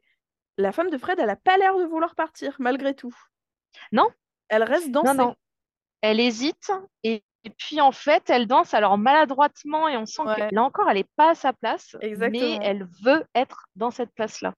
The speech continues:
Speaker 1: Ouais.
Speaker 2: Elle choisit un peu son sort, mais <laughs> mauvais, mauvais choix.
Speaker 1: Mauvais
Speaker 2: Ce qui
Speaker 1: plan.
Speaker 2: est, ce qui est intéressant aussi, c'est que, donc, il y a la fuite de l'équipe, euh... et en fait, la musique devient de plus en plus forte et je trouve de plus en plus discordante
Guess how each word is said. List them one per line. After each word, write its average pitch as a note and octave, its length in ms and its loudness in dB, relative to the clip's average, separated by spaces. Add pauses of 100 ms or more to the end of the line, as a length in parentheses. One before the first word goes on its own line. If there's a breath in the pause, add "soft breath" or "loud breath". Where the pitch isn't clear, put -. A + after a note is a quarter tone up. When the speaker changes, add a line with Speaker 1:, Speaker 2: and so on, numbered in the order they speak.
(220)
Speaker 1:
Ouais. G#3 380 -6
Speaker 2:
Elle F#3 100 -4
choisit A3+ 340 0
un B3+ 120 2
peu B3+ 340 -2
son A#3+ 180 -8
sort, A3 320 -4
mais F3+ 440 -6
<laughs> A3+ 420 -4
mauvais, G#3 480 -8
mauvais G3 280 -8
choix. - 200 -16 (140)
Speaker 1:
Mauvais A3+ 400 -2
Speaker 2:
Ce - 20 -4
qui - 80 -8
Speaker 1:
plan. A#3+ 120 -2 (100)
Speaker 2:
est, - 180 -14 (540 soft breath)
ce - 80 -20
qui - 80 -4
est C4+ 40 2
intéressant C#4+ 680 0
aussi, E4+ 280 -8
c'est B3+ 200 -6
que, B3+ 340 -2
donc, G#3 220 -4
il - 20 0
y - 20 0
a A#3 40 0
la A#3 100 2
fuite G#3+ 260 -14
de G#3 120 -6
l'équipe, G3+ 500 -2 (720)
euh... G3+ 600 2
et G3+ 100 -2
en A3 80 0
fait, D#4+ 240 -2
la A#3+ 100 2
musique A#3 320 -6
devient A#3+ 280 -4
de A3 60 -12 (120)
plus D#4+ 380 -6
en E4 80 0
plus - 240 -14
forte - 500 0
et A3+ 60 -2
je - 100 -10
trouve - 160 -10
de A#3+ 80 -2
plus A#3+ 220 -8
en C4 80 -4
plus C#4+ 140 -16
discordante C4+ 800 -2